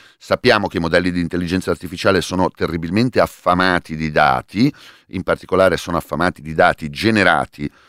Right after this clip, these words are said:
da persone in carne e ossa per addestrare i loro modelli, quindi ci sono questi bot che, eh, girano per internet andando a prendere mediamente, senza alcun permesso,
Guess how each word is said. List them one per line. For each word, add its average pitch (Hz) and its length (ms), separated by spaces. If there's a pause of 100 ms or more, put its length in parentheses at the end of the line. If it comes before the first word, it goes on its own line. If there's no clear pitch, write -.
(120)
da 85 380
persone 87 600
in 78 180
carne 85 320
e 90 40
ossa 85 480
per 107 160
addestrare 85 540
i 80 40
loro 87 180
modelli, 104 480
quindi 90 440 (360)
ci - 160
sono 95 340
questi 135 380
bot 101 600 (420)
che, 135 300
eh, 104 400
girano 101 720
per 156 180
internet 95 840
andando 87 640
a 95 160
prendere 85 680
mediamente, 98 760
senza 113 420
alcun 87 300
permesso, 92 800